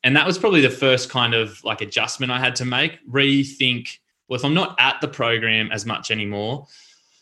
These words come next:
how am I adding value? And I, I really felt like it was a multiplication thing. So instead of me being at a program talking to a student, I was creating processes and, and a platform for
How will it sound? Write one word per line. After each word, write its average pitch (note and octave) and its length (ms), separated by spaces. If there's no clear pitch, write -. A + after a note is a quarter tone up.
how C3 180
am C#3+ 80
I B2+ 100
adding A#2+ 260
value? A#2 380
And A2+ 100
I, A#2 160
I A#2 220
really B2+ 260
felt A#2+ 300
like G#2 300
it A#2 60
was A2 120
a G#2+ 40
multiplication G#2+ 840
thing. F#2+ 440
So A#2 200
instead A2+ 320
of C3 100
me B2+ 280
being C3+ 280
at B2+ 80
a B2+ 40
program B2+ 400
talking A#2+ 320
to A#2 80
a A2 60
student, E3 600
I A#2+ 80
was A#2+ 140
creating G#2+ 720
processes A#2 680
and, G2 180
and G#2 140
a G2+ 40
platform A2 640
for G#2 580